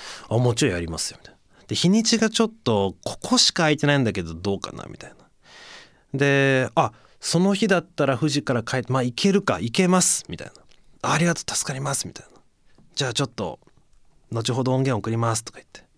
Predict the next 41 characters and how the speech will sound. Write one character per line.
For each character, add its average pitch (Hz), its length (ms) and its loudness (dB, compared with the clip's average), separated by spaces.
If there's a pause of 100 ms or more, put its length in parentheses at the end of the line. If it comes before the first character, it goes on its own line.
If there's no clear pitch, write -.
(480)
で、 139 380 2
前 127 140 2
日 120 200 0
に 113 140 2
な 101 80 2
っ - 40 -6
て、 - 260 -18 (560)
ま 170 120 4
あ、 - 20 4
さ 147 140 4
ら 139 120 6
う 135 80 0
か 85 120 -2
と、 - 120 -12 (180)
曲 117 240 -2
見 127 120 2
る 98 100 0
か、 - 300 -10
つ - 100 -12
っ - 80 -14
た - 100 -12
ら、 - 140 -14 (1800)
や 220 380 4
ば 247 240 4
い、 262 120 4 (460)
超 277 1040 4
難 180 440 2
し - 100 0
く - 140 -10
て、 67 360 -12 (240)
曲 123 380 -2
が。 98 260 -6 (1000)
久 - 400 2
々 233 320 2
に 202 240 4
弱 190 280 4
り 190 120 0
ま 185 120 2
し - 140 0
た - 140 -14
ね。 58 80 -16